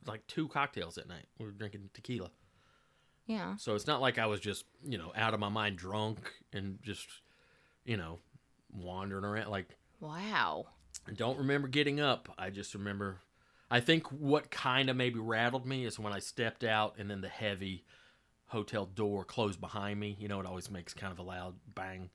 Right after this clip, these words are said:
Speaker 1: And I think that kinda jarred me a little bit. And I was just walking down the hall like, "What is a weird dream? What's going on?"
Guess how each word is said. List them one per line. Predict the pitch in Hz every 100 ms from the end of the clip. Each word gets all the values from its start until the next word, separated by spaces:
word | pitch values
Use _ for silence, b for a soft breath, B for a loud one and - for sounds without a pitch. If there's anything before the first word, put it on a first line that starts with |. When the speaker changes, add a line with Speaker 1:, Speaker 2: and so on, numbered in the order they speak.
| b b b b b _
Speaker 1:
And | -
I | 101
think | 110
that | - 101
kinda | - 101 87
jarred | 87 92 101 92
me | 90
a |
little | 98 110 120
bit. | 120 120 107
And | 90
I | 95
was | 95
just | 95 -
walking | 90 98 - 95
down | 98
the | 92
hall | 92 95 98 95
like, | 90
"What | 104
is | 160
a | 139
weird | 120 120 120
dream? | 117 120 120 123 120 b b b b b
What's | - 147
going | - 151 139
on?" | 117 127 104